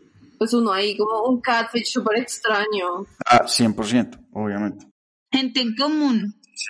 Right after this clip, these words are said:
Speaker 2: Sí, am-, de pronto amigos en común o
Speaker 1: Sí, a-, hay veces como que los círculos no, no
Speaker 2: Sí,
Speaker 1: pegan
Speaker 2: que
Speaker 1: y,
Speaker 2: por lo
Speaker 1: y
Speaker 2: menos las
Speaker 1: baila.
Speaker 2: fotos se vean reales, que tenga seguidores, likes, comentarios, obviamente, cien por ciento. Gente en común es lo más, pero hay veces que no hay.
Speaker 1: Bueno,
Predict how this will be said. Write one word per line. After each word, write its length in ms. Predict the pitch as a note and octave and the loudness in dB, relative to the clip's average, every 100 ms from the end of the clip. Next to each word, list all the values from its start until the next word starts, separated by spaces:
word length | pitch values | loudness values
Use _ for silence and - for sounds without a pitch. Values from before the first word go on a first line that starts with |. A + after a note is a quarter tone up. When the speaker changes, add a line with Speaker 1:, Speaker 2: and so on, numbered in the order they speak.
| - - - | -12 -20 -10
Speaker 2:
Sí, 320 | - A#2 A#2+ | 2 6 10
am-, 220 | C#3 G#2+ A2 | 8 8 2
de 100 | - | 0
pronto 240 | A2 A2 | 0 2
amigos 300 | A2+ A2 A2+ | 2 2 4
en 80 | B2 | 2
común 540 | B2+ A#2+ G#2+ G#2+ A#2+ A#2 | 6 6 6 4 6 6
o 360 | G2 G1+ - | 4 -2 -4
Speaker 1:
Sí, 160 | - D4 | 0 2
a-, 240 | D4 - | 2 0
hay 140 | B3+ A#3 | 0 0
veces 260 | C4 B3 | 0 0
como 200 | C4+ C4 | 0 0
que 80 | C4+ | 0
los 160 | B3+ D#4+ | -2 -2
círculos 400 | C4 A#3 A3 B3 | -2 0 0 0
no, 460 | B3+ G#3+ G3 G#3+ - _ _ - | 0 0 -2 -6 -12 _ _ -2
no 120 | A3+ | 0
Speaker 2:
Sí, 60 | |
Speaker 1:
pegan 300 | A#3 A#3+ C4 | 2 2 2
Speaker 2:
que 80 | G3 | 2
Speaker 1:
y, 60 | C#4 | 2
Speaker 2:
por 100 | A#2+ | 6
lo 60 | |
Speaker 1:
y 20 | A#2+ | 8
Speaker 2:
menos 160 | B2 | 6
las 100 | D3+ | 4
Speaker 1:
baila. 100 | C3+ | 2
Speaker 2:
fotos 160 | C#3 A#2+ | 0 2
se 80 | C#3+ | 4
vean 180 | C3 G#2 | 4 4
reales, 680 | B2 A2+ G#2 F#2 - - _ - | 6 6 4 -2 -10 -18 _ -4
que 100 | - | 0
tenga 220 | A2 G#2 | 2 2
seguidores, 1040 | G#2+ A2 A#2+ G#2+ A2 A2+ A2+ A2+ G#2+ - | 0 4 4 4 2 2 2 2 0 -4
likes, 480 | G2+ G#2 G#2+ A2 - - | 0 4 4 2 -2 -6
comentarios, 680 | G2 E2+ G2 G2+ G#2+ F2+ | -4 -2 2 2 0 -4
obviamente, 560 | - E2+ F2 F#2 F2 - | -6 -6 -4 -4 -6 -10
cien 220 | - G#2 | -8 -6
por 140 | F#2+ G2 | -6 -6
ciento. 260 | F#2+ - - | -8 -10 0
Gente 240 | C#3 C3 | 4 4
en 60 | F3+ | 4
común 260 | A#3 A3+ C#3 | 4 6 6
es 80 | |
lo 80 | C3 | 4
más, 180 | F3+ B2 | 4 2
pero 140 | - A#2 | 2 0
hay 120 | - | -2
veces 200 | A2 - | -6 -4
que 100 | D#3+ | 0
no 60 | C#3+ - | 0 0
hay. 100 | - - | -8 -6
Speaker 1:
Bueno, 240 | F#3+ D#3+ | -4 -4